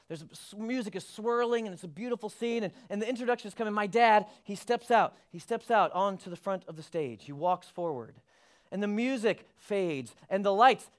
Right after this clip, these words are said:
come down into a spot right on my dad. My dad is going to open this dramatic production,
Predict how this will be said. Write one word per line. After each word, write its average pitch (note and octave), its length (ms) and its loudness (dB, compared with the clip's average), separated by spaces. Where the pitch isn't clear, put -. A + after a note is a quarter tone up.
come G#3+ 220 -4
down G3+ 240 2
into F#3 300 -8
a D#3+ 40 -8
spot F3+ 440 2
right F#3+ 180 4
on F#3+ 140 2
my F3+ 160 -2
dad. E3 240 0
My G#3 140 4
dad B3 220 8
is G3+ 100 -2
going G#3+ 220 -2
to G3+ 40 -2
open G#3+ 440 -2
this D#3+ 180 -6
dramatic D#3 400 -6
production, E3 400 -6